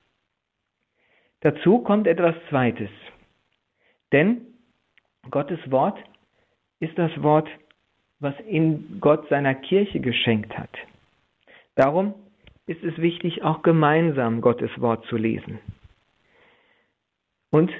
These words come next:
sich darüber auszutauschen. Ich habe eine ganz schöne Erfahrung machen dürfen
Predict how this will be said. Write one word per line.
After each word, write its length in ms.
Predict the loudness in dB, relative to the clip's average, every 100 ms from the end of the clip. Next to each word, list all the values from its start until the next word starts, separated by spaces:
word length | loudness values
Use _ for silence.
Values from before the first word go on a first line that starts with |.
| -4
sich 160 | -2 4
darüber 420 | 4 6 4 4
auszutauschen. 920 | 0 0 -6 -6 -4 -4 -4 -8 -8 0
Ich 120 | 4
habe 180 | 4 4
eine 200 | 0 0
ganz 260 | 0 -2
schöne 340 | -2 4 4 4
Erfahrung 540 | -2 2 2 2 2
machen 320 | 0 0 -2
dürfen 420 | 2 2 2 -4